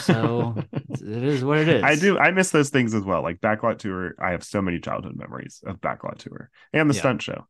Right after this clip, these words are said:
Speaker 2: Yeah. But
Speaker 1: It'd be
Speaker 2: it is what it
Speaker 1: interesting to
Speaker 2: is.
Speaker 1: see. I feel like they could put it in Muppet Land
Speaker 2: I do
Speaker 1: and
Speaker 2: too. A lot of people have said that, like,
Speaker 1: redo
Speaker 2: just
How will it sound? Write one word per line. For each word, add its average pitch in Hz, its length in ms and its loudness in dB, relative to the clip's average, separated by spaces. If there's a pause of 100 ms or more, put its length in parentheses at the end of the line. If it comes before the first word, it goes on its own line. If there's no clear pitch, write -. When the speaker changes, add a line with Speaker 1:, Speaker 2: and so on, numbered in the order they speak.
(140)
Speaker 2:
Yeah. 78 200 -4 (640)
But - 240 2 (960)
Speaker 1:
It'd 113 180 -4
be 131 160 6
Speaker 2:
it 170 100 8
is 160 120 6
what 143 120 6
it 131 40 8
Speaker 1:
interesting 117 160 6
to 151 40 4
Speaker 2:
is. 139 100 0
Speaker 1:
see. 123 500 0 (160)
I 156 340 2
feel 147 560 -4
like 92 480 -6 (1500)
they 107 240 -2
could 104 300 -6
put 117 240 -4
it 98 140 -6
in 95 180 -6
Muppet 90 380 -10
Land - 460 -18 (400)
Speaker 2:
I 131 160 2
do 143 60 6
Speaker 1:
and 147 80 6
Speaker 2:
too. 131 200 6
A - 20 4
lot 107 180 4
of 131 80 -4
people 123 240 0
have 107 120 -2
said 104 160 -4
that, 107 60 0
like, 113 180 4
Speaker 1:
redo 104 300 4
Speaker 2:
just 95 280 2